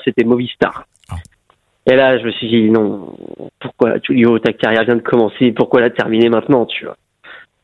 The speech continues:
Speaker 1: Et là, la nouvelle, euh, dernière rumeur, c'est Bora. Donc, je t'avoue que je suis un peu plus soulagé. Euh, d'ailleurs, Giulio qui, euh, qui reprend la compétition demain sur le Tour
Speaker 2: Ouais.
Speaker 1: d'Antalya.
Speaker 2: Ouvert
Speaker 1: Ah,
Speaker 2: aussi sur
Speaker 1: enfin,
Speaker 2: Side Limit.
Speaker 1: pour tous les fans, euh, loupez pas, euh, la troisième étape,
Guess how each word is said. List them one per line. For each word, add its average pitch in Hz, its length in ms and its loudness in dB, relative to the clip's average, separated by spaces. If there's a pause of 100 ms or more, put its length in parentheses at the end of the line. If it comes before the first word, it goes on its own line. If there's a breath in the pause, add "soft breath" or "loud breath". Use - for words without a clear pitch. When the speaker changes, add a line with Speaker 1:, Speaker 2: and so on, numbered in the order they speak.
(180)
Speaker 1:
Et 104 200 2
là, 110 260 0
la - 20 -2
nouvelle, 107 340 0
euh, - 140 -4
dernière 113 340 0
rumeur, 113 300 2 (100)
c'est 120 60 0
Bora. 104 400 2 (800 loud breath)
Donc, 117 160 4
je 101 120 -2
t'avoue 131 200 2
que 147 80 2
je 120 80 0
suis - 160 0
un 123 60 0
peu 135 120 -6
plus 147 300 -4 (120)
soulagé. 143 440 2 (260)
Euh, 107 80 2
d'ailleurs, 131 260 2
Giulio 131 280 2
qui, 113 320 0
euh, 110 160 2
qui 107 140 0
reprend 113 260 0
la 113 60 -2
compétition 120 560 -2
demain 127 280 2 (120)
sur - 180 0
le 107 80 0
Tour 120 160 2
Speaker 2:
Ouais. 113 80 2
Speaker 1:
d'Antalya. 104 300 -2 (280)
Speaker 2:
Ouvert 131 300 -2
Speaker 1:
Ah, 117 60 2
Speaker 2:
aussi 139 180 0
sur 113 100 0
Speaker 1:
enfin, 113 160 0
Speaker 2:
Side 127 100 -2
Limit. 127 220 -2 (800)
Speaker 1:
pour 123 120 0
tous - 100 0
les 127 140 6
fans, 131 160 2 (100)
euh, 107 220 0 (340)
loupez 123 240 2
pas, 123 180 2
euh, 107 220 2
la 107 80 -2
troisième 117 340 -2
étape, 113 260 -2